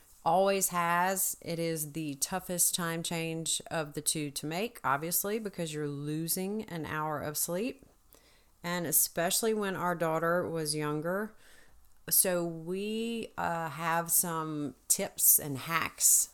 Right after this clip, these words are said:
that were in place that we've done since she was little. She's now almost sixteen years old. I still do the same things. It works for adults just as well as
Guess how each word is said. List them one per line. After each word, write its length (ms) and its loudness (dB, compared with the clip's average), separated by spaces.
that 380 4
were 160 2
in 180 -2
place 520 0
that 220 -2
we've 400 -6
done 360 0
since 540 2
she 260 0
was 240 -4
little. 360 -2
She's 320 -4
now 520 -6
almost 360 -2
sixteen 440 -4
years 220 -6
old. 300 -4
I 140 0
still 320 2
do 180 -2
the 100 0
same 300 0
things. 560 -2
It 220 -2
works 360 2
for 180 -2
adults 600 0
just 400 -2
as 160 -2
well 500 -2
as 800 0